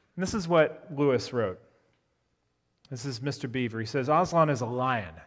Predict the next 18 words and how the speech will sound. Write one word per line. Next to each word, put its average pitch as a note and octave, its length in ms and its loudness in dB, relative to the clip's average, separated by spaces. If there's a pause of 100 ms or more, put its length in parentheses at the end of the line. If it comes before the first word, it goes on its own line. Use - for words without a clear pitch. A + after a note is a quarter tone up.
the G3+ 300 8
lion, F#2 500 2 (560)
the D#3 80 2
great D3 420 6
lion." D#2+ 320 -8 (1500)
"Oh," E3 300 4 (720)
said A2+ 280 -2
Susan. G#2 460 -8 (920)
"I B2+ 120 4
thought E3 240 6
he G3 60 4
was D3+ 120 2
a A#2+ 60 -4
man. A#2 500 -4 (960)
Is C3 100 0
he D3 80 0
quite F3 320 -2
safe? - 640 -2